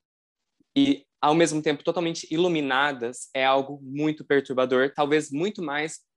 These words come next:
do, do que se fosse à noite. Porque, pra mim, essa questão do dia e da luz, ela simboliza a consciência,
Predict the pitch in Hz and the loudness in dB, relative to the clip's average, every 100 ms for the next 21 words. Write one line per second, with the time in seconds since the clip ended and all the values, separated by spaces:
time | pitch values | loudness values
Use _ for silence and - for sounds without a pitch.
0 | _ - 139 135 147 151 - 135 151 156 | _ -18 -6 0 0 -2 -6 0 2 2
1 | 151 - 156 151 - - 160 151 135 127 | 0 2 4 4 2 -2 2 4 4 2
2 | - 107 _ _ - _ 151 151 - 170 | -2 -16 _ _ -20 _ 0 0 -2 -2
3 | 180 135 - _ _ _ _ _ _ _ | 0 -2 -8 _ _ _ _ _ _ _
4 | - 156 156 147 175 143 131 139 135 - | -4 -4 -2 -4 -4 -4 -8 -8 -10 -6
5 | 135 127 120 127 156 123 - 123 123 123 | -6 -4 -2 2 4 4 2 0 0 2
6 | 151 143 - - _ _ 135 139 - 147 | 2 0 -4 -18 _ _ 0 0 0 -2
7 | 147 143 147 165 - 160 - 147 143 - | 0 0 0 -4 -6 -8 -4 -6 -6 -4
8 | 165 110 110 - 110 | -4 -4 -10 -14 -14